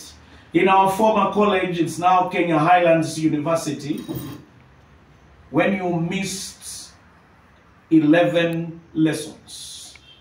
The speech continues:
that semester, consider it done. You will never be allowed. But I had paid money. <coughs> So on,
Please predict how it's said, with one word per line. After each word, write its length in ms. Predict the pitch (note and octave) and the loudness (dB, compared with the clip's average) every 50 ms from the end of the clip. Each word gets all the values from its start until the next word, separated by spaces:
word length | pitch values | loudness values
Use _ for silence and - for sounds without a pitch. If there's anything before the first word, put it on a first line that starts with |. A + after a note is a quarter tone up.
| _ _ _ _ - - _ - C3+ | _ _ _ _ -20 -20 _ -14 -6
that 520 | - - E3+ F3+ F3 F3 F3+ F3+ F3+ - | -2 2 2 4 4 4 2 0 0 -6
semester, 960 | - - - - - - D#3 D#3+ D#3+ D#3 D3 - - - D#3+ D#3 D#3 D#3 - - | -12 -18 -18 -18 -8 -4 -2 0 2 2 0 0 -2 -4 -2 -2 -2 -2 -6 -6
consider 640 | C#3+ C3+ B2 B2+ B2 - - - D#3 D3+ C#3 D3 C#3+ | -4 -2 -2 -2 -4 -6 -6 -6 -6 -4 -4 -4 -4
it 400 | C#3+ C#3+ C#3+ C#3+ C#3 - - - - - _ _ - B2+ | -4 -4 -6 -8 -10 -12 -18 -20 -20 -20 _ _ -18 -12
done. 360 | - - - - - - - - - - _ _ _ _ _ _ _ _ _ _ _ _ _ _ _ | -6 -2 -2 -2 -2 -4 -8 -12 -18 -20 _ _ _ _ _ _ _ _ _ _ _ _ _ _ _
You 120 | - C#3+ C#3+ | -8 -6 -2
will 160 | C#3 C#3 C#3 | -2 -2 0
never 340 | C3+ C#3+ C#3 C#3 C#3+ B2+ A#2+ | 0 0 -2 -2 -2 -2 -2
be 100 | B2+ C3 | -2 -2
allowed. 320 | B2 A2+ A2+ A2+ - - - - - - - - - - - - - - | -2 -2 -4 -8 -10 -14 -16 -20 -20 -20 -20 -20 -20 -20 -20 -20 -8 -2
But 160 | - - - | 0 2 4
I 140 | D#4+ E4 E4 | 4 6 6
had 300 | E4 D#4+ D#4 - - - | 6 4 4 2 0 2
paid 300 | E4 F4 E4+ D#4+ C4+ B3 | 2 4 4 2 2 2
money. 420 | A3 B3 B3 B3 G#3 D#3+ - - - - - | 2 2 2 2 0 -2 -2 -4 -10 -14 -10
<coughs> 680 | D4+ D4+ D4 - - - - - - - - - - - - - - - - - - - - | -8 -6 -6 -6 -6 -8 -10 -12 -10 -10 -10 -10 -12 -16 -20 -20 -20 -20 -20 -20 -20 -16 -4
So 360 | - F3 G#3 G#3 G#3 G#3 - | 0 2 4 4 4 4 4
on, 440 | A3 A3 A3+ A3+ G#3+ - G#3+ - | 2 4 4 4 2 2 0 -2